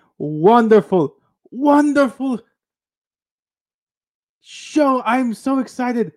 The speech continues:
I must apologize for that pause. I was very tempted by my wonderful boozed up eggnog. Mm. Delicious, just like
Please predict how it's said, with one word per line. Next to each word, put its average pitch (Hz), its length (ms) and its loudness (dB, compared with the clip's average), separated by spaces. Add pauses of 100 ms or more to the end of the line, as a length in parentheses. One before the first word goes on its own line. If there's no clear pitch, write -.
(220)
I 185 120 -6
must 214 200 -4
apologize 202 520 -6
for 202 160 -8
that 190 240 -6
pause. 190 400 -8 (200)
I 165 140 -2
was 170 280 -2 (320)
very 185 380 0
tempted 185 680 -2 (240)
by 170 200 0
my 170 340 -4 (420)
wonderful 190 880 2 (320)
boozed 196 400 6
up 175 280 2 (200)
eggnog. 202 840 4 (920)
Mm. 214 520 -12 (1700)
Delicious, 247 560 -4
just 262 240 -10
like 269 200 -10